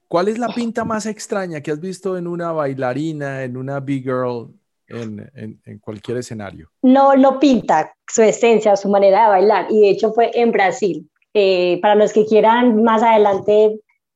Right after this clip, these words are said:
Speaker 2: eh, ver el video, todavía lo tengo en, en mi Instagram.
Speaker 1: ¿Cuál es tu
Speaker 2: Que
Speaker 1: cuenta?
Speaker 2: cuando estaba, arroba Break Girl Luma, Break
Speaker 1: Ok.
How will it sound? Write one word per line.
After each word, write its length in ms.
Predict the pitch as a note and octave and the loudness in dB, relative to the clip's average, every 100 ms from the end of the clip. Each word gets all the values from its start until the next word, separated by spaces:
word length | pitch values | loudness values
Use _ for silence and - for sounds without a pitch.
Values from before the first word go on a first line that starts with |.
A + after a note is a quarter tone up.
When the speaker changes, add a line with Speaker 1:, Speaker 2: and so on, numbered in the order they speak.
| _ | _
Speaker 2:
eh, 400 | G#3+ G3 F#3+ F3+ F3+ | -2 0 0 -4 0
ver 200 | G#3 G3+ | 0 2
el 140 | A3 | 0
video, 580 | G3+ G3+ G3 G3+ G#3+ - - | 2 2 2 2 0 -2 -4
todavía 240 | G3 F#3+ | -2 -2
lo 120 | F#3+ | -2
tengo 360 | A3+ G#3+ G#3 G#3+ | -2 0 2 2
en, 440 | G3+ G3 F#3+ E3 - - | 0 -2 -6 -10 -16 -12
en 180 | F3+ F#3 | -8 -4
mi 180 | F#3 A3+ | 0 0
Instagram. 520 | A3 G#3 G3+ G3+ G3 _ _ | 0 -2 0 -2 -6 _ _
Speaker 1:
¿Cuál 180 | - C3+ | -6 -6
es 80 | C#3+ | -4
tu 60 | F#3+ | 0
Speaker 2:
Que 60 | |
Speaker 1:
cuenta? 200 | G3 - | 0 -2
Speaker 2:
cuando 160 | - G#3+ | -2 -2
estaba, 280 | G#3+ A3 - - _ _ _ _ _ _ _ _ | 0 -2 -2 -8 _ _ _ _ _ _ _ _
arroba 460 | G3+ G3+ G#3 G3+ G#3 | -2 2 4 4 2
Break 300 | A3 A3+ G#3 | 4 4 4
Girl 360 | A3 A3 D4 - _ | 2 2 -2 -12 _
Luma, 520 | G#3 G#3 F#3+ E3 - _ | 0 2 2 -4 -10 _
Break 600 | G#3 E3 G#3+ A#3 C4 | -10 0 2 2 0
Speaker 1:
Ok. 60 | - | -6